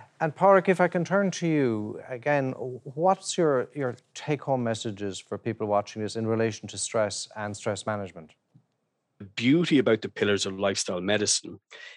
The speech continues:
Speaker 2: is that a rising tide lifts all boats. So what do I mean by that? What I, what I mean by that is that if you can get a handle, for example, on drinking wine, for example, in the evening, that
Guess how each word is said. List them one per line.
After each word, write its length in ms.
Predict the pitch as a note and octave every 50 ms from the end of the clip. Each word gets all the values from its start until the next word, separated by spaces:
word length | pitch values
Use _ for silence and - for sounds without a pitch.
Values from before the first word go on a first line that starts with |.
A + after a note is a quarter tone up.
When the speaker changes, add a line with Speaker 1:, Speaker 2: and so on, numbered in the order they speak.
| _ _
Speaker 2:
is 340 | - - G#2+ G#2+ A2 G#2 G2
that 240 | - G#2+ G#2 G#2 F#2+ -
a 100 | A2+ G#2
rising 520 | G2+ A2 A2+ A#2 B2+ C3 A#2+ B2 A#2+ A2 G#2
tide 560 | - - G#2 G2+ G2 G2 F#2+ F#2+ F#2 - - _
lifts 380 | G2+ G2+ G2+ - - - - - -
all 260 | - G#2 G2+ G2+ G2
boats. 460 | F#2 F#2 G2 F#2 D#2+ D2+ - - - -
So 160 | - - -
what 120 | G2+ A2 -
do 120 | C3 A2+
I 20 |
mean 200 | G#2+ G#2 G#2 G#2
by 120 | G2+ F#2+ F2+
that? 280 | F#2+ F#2 F2 F2+ - _ - - - - _ _ _ _ _ _ _ _
What 200 | - A2 G#2+ G#2
I, 80 | G#2+ -
what 200 | - G#2 G#2+ G#2
I 80 | G#2+ G#2+
mean 180 | G#2+ B2 C3
by 120 | B2+ A#2+ A2
that 240 | G#2+ G#2+ G#2+ - G2
is 160 | G2 F#2+ -
that 200 | G2+ F#2+ F#2+ - - -
if 200 | G2+ - - -
you 100 | B2 D#3+
can 140 | - D#3+ C3+
get 140 | B2 A#2
a 40 | A2
handle, 320 | - A2+ G#2+ G#2+ G#2 G2+ G2
for 160 | - - G#2
example, 540 | F#2+ F#2+ G#2+ F#2+ G2 F#2+ - F#2+ F#2+ - - _
on 440 | G#2+ G#2 G2+ G2+ G2 G2 G2 F#2 - _ _ _ _ _
drinking 480 | - A#2 A2 - - G#2+ G2 G2 - -
wine, 340 | A2 G2+ G2+ F#2+ F#2+ F#2 F2
for 160 | - - -
example, 300 | E2 - E2+ D#2+ D2+ -
in 80 | E2+ E2+
the 120 | F2 F2 F#2+
evening, 240 | G2 F2 F2+ E2+
that 180 | E2 E2 E2 -